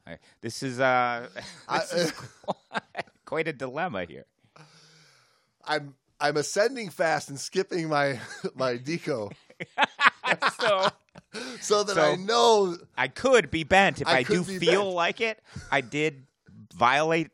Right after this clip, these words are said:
Speaker 1: a, you know, a, a common procedure.
Speaker 2: And I know I should
Speaker 1: Forget
Speaker 2: go
Speaker 1: it.
Speaker 2: to the chamber.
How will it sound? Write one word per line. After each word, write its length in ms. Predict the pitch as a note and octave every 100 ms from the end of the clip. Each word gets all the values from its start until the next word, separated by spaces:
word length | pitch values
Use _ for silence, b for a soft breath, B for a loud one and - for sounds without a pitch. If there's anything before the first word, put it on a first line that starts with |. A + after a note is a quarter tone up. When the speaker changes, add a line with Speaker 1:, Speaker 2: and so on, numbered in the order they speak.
| _ _ -
Speaker 1:
a, 300 | D3 C3+ C#3
you 120 | D3
know, 200 | C3 B2
a, 120 | B2+ - -
a 40 |
common 340 | - C3 C3+ B2+
procedure. 580 | B2+ - G3+ G3 B2 - b b b b
Speaker 2:
And 140 | D#3 F3
I 80 |
know 220 | E3+ F3+ F#3
I 40 |
should 100 | E3+
Speaker 1:
Forget 140 | E3+
Speaker 2:
go 60 | E3+
Speaker 1:
it. 40 |
Speaker 2:
to 60 | D#3+
the 80 | D#3
chamber. 460 | - A#3 B2 E2+